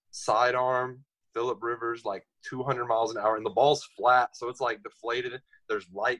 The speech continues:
coming in. I have no <laughs> idea how I caught it, but, like, I didn't flinch. It was probably one of the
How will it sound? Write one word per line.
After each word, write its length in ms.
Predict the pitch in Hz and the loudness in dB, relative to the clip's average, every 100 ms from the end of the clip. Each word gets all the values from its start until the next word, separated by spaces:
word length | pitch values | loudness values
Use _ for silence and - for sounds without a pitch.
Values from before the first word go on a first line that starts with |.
| - | -6
coming 240 | 135 123 | -6 -6
in. 300 | 123 123 139 _ _ - - | -6 -6 -8 _ _ -14 0
I 40 | |
have 220 | 131 - 101 | 2 2 0
no 260 | 110 113 | 0 0
<laughs> 20 | |
idea 220 | 117 117 117 | 0 -2 -2
how 80 | 104 | -2
I 80 | |
caught 260 | 104 113 107 | -2 -4 -4
it, 80 | 104 | -4
but, 60 | 101 | -8
like, 160 | 98 - | -8 -10
I 60 | 98 | -8
didn't 260 | 117 127 - | -4 -4 -6
flinch. 340 | - 120 120 - | -4 -2 -2 -6
It 40 | |
was 80 | 117 | -2
probably 200 | 151 147 | 2 4
one 80 | |
of 40 | |
the 60 | 131 | 2